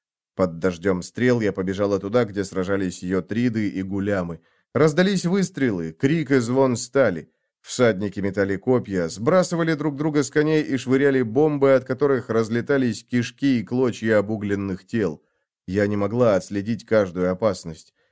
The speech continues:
Сердце сжег дикий страх. Это был кошмар, слишком жуткий для правды. Я пригнулась ниже и поползла вперед, ощущая запах серы в наполненном песком воздухе. Позади меня застучали копыта.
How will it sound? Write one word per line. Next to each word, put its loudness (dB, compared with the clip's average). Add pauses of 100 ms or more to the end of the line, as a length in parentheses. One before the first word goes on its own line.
Сердце 2
сжег 0
дикий -2
страх. -6 (340)
Это -2
был -2
кошмар, -6
слишком 0
жуткий -2
для 0
правды. -4 (500)
Я 0
пригнулась -4
ниже -2
и -2
поползла 0
вперед, 0
ощущая 2
запах 0
серы 0
в -4
наполненном 0
песком -2
воздухе. -4 (420)
Позади 4
меня 4
застучали 2
копыта. -2